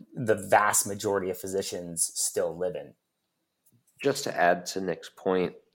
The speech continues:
Speaker 2: one of the ways in which we arrive at consensus involves a lot of academic discussion, um, and debate, and f-, to find the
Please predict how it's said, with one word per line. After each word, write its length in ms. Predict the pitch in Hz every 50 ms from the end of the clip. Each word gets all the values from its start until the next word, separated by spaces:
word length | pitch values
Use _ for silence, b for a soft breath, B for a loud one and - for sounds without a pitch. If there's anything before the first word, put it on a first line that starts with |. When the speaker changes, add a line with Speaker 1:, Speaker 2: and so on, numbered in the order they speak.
| _ _ _ _ _ -
Speaker 2:
one 280 | 101 104 117 123 123
of 220 | 117 107 98 - 98
the 120 | 95 92
ways 600 | 90 87 95 98 98 107 113 113 98 90 87 -
in 120 | 92 98 95
which 280 | 92 95 - - -
we 140 | - 82 73
arrive 500 | 78 73 - - 82 87 85 85 82 85
at 160 | 87 - -
consensus 920 | - - 76 76 - - 82 78 78 - - - 78 71 - - - - - _ _ _ _ _ _ _ _ _ _ _ _ _ -
involves 500 | 95 90 82 85 85 85 87 85 - -
a 60 | 80
lot 220 | 76 78 78 76
of 120 | 78 76 - -
academic 540 | - 76 78 - - - 76 76 73 73 -
discussion, 680 | - - - - - 78 76 - - - 82 78 76 - _ b b b b b b b -
um, 380 | 69 73 - - 52 - - _ _ _
and 120 | - 73 76
debate, 420 | - 76 78 117 113 92 82 - - - _ _ _ _ _ _ _ _ _ _ _ _ _ _ _ - - _ _ -
and 220 | 92 87 87 -
f-, 400 | - - - - - - - - _ -
to 280 | - - 104 92 85
find 460 | - - - - 101 104 104 95 92 -
the 200 | 92 85 76